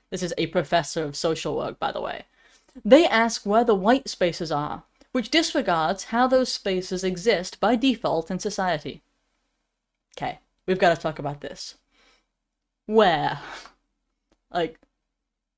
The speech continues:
where, pray tell, are these white spaces that exist by default in society? It's like these people seem like they're locked in some other era that is not now.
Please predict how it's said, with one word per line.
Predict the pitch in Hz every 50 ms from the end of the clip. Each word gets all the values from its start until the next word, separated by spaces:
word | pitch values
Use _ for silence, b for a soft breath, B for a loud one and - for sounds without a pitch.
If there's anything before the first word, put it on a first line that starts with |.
| _
where, | - 196 220 220 214 208 202
pray | 190 - - 202 190 180
tell, | 185 - - 185 180 175 170 165 160 B B B B B B B - _ _ _
are | 208 208 208 202
these | 202 196 190 185 185
white | 180 175 185 202 208 -
spaces | - - - - 190 190 190 190 - 196 180 170
that | - 185 175
exist | 175 170 147 - - 190 185 185 - -
by | - 175 175 170
default | 151 - 180 175 - - 180 165 160 156 -
in | 160 165 147
society? | - 170 156 - 165 160 156 151 - - 147 151 B B B B B B B -
It's | 226 -
like | 277 247 196
these | 247 277 302 294 -
people | - - 294 294 294 - 285 240
seem | 196 - - 247 247
like | 240 233
they're | 254 247 190
locked | 185 180 190 208 240 - - - - - - b b b b b b
in | - 208 214
some | 202 - - - 277 254 240 240 -
other | - 214 220 220 214 196 - - _
era | 190 196 226 294 302 262 185 151 143 - -
that | 208 208
is | - 220 220 208 185
not | 214 220 240 254 -
now. | 180 185 208 269 320 330 202 151 - -